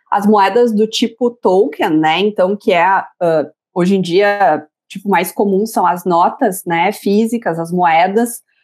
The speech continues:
ah, físicas que exigem, então, é, o encontro das, das partes, né, pra fazer uma troca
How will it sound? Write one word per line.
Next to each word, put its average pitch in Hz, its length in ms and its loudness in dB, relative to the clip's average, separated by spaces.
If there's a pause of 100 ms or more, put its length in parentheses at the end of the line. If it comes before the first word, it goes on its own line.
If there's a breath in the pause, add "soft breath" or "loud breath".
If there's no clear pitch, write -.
(280)
ah, 180 300 2
físicas 214 560 0
que 240 160 0
exigem, 220 540 0
então, 196 440 -2 (640)
é, 180 280 2
o 220 80 4
encontro 233 680 2
das, 180 320 -4
das 190 320 -6
partes, 170 680 -2
né, 170 240 0
pra - 160 -4
fazer 180 520 -2
uma 185 220 -2
troca 175 640 -2